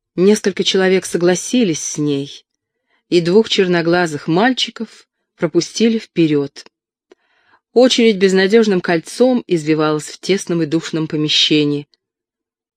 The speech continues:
Ася прислонилась к стене и, озираясь, пыталась вычислить, которая она по счёту. Славчик в этот раз остался дома совсем один.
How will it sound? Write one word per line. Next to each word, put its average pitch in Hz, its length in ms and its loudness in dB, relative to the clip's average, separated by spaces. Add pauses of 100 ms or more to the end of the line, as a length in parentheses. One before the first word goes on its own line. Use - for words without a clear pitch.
(180)
Ася 180 360 -2
прислонилась 147 720 -4
к - 80 -16
стене 175 580 -2 (920)
и, 160 80 2
озираясь, 190 600 2
пыталась 190 560 -4
вычислить, 175 680 -4
которая 220 680 2
она 185 280 -2
по 180 160 -10
счёту. 160 680 -4 (1160)
Славчик 240 500 -2
в 190 40 -2
этот 190 220 -2
раз 175 240 -2
остался 160 480 -6
дома 165 300 -2
совсем 247 480 -4
один. 185 520 0